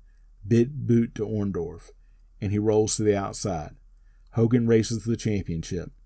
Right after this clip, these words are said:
and Orndorff attacks him from behind. Hogan runs Orndorff out of the ring. They show a replay of what's happened, and the end credits roll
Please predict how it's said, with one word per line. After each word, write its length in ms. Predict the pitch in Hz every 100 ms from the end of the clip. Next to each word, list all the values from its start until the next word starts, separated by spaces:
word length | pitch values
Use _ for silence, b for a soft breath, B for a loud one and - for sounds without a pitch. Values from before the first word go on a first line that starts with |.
| _ -
and 140 | 92
Orndorff 540 | 104 104 104 101 98 -
attacks 460 | 104 - 101 101 -
him 120 | 98
from 180 | - 98
behind. 460 | 92 95 85 65 - _ - _ - _
Hogan 340 | - 110 110 110
runs 220 | 107 104
Orndorff 640 | 107 104 92 87 80 - - - -
out 180 | 95 92
of 140 | 92
the 80 | 98
ring. 380 | 95 71 - - _ _ _ _ _ _ - _ _
They 120 | 95
show 180 | 95 113
a 40 |
replay 440 | 101 110 117 117 113
of 120 | 104
what's 280 | 110 127 -
happened, 480 | 107 - 80 95 98 - _ -
and 220 | 95 90
the 160 | 90
end 120 | 104 101
credits 440 | 110 101 101 -
roll 460 | 107 95 80 -